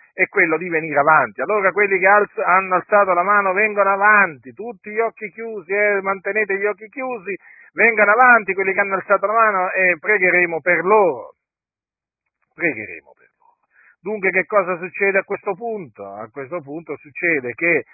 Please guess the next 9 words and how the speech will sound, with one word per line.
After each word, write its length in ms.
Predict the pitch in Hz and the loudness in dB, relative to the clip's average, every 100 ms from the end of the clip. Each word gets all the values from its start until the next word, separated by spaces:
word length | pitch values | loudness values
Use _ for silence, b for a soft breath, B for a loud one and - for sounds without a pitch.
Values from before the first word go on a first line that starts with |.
| b | b
quelli 260 | - 160 175 | -12 -8 -2
che 60 | 165 | -2
hanno 180 | 165 | 0
alzato 420 | 165 156 175 160 165 | -2 2 4 4 4
la 120 | 180 | 2
mano, 680 | 185 165 143 135 165 196 - | 4 4 4 0 -4 -6 -8
eh, 300 | 139 175 185 127 | -2 0 0 -4
vengono 420 | 147 165 160 160 | 0 0 0 -2
avanti. 680 | 151 143 139 135 - 143 | 2 4 2 -2 -8 -12